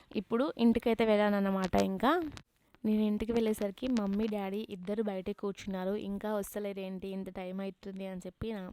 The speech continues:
మా కోసం అయితే వెయిట్ చేస్తున్నారు. నేను వెళ్ళేసరికి ఫోర్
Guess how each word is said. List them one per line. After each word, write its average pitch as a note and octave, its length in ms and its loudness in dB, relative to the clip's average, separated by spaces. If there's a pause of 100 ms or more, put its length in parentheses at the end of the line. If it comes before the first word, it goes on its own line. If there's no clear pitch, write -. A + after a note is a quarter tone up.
మా F#3+ 120 -6
కోసం F#3+ 300 -8
అయితే F#3+ 200 -8
వెయిట్ F3+ 320 -10
చేస్తున్నారు. F#3+ 600 -4 (600)
నేను A3 120 0
వెళ్ళేసరికి A3+ 460 -2
ఫోర్ G#3+ 260 -2